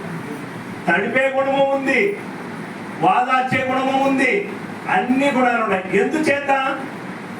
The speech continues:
అన్ని మిళితమై ఉన్నాయి కాబట్టి. ఇక్కడ ఈ మానవుడిలో అన్ని శక్తులు ఉన్నాయి.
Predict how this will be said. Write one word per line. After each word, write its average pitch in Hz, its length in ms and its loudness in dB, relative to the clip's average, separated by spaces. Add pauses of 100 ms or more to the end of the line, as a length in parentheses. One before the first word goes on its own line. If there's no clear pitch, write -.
(140)
అన్ని 247 360 2
మిళితమై 240 500 2
ఉన్నాయి 202 260 2
కాబట్టి. 160 360 0
ఇక్కడ - 300 -2 (1160)
ఈ 220 120 2
మానవుడిలో 277 640 2
అన్ని 262 280 0
శక్తులు 277 380 2
ఉన్నాయి. 277 380 0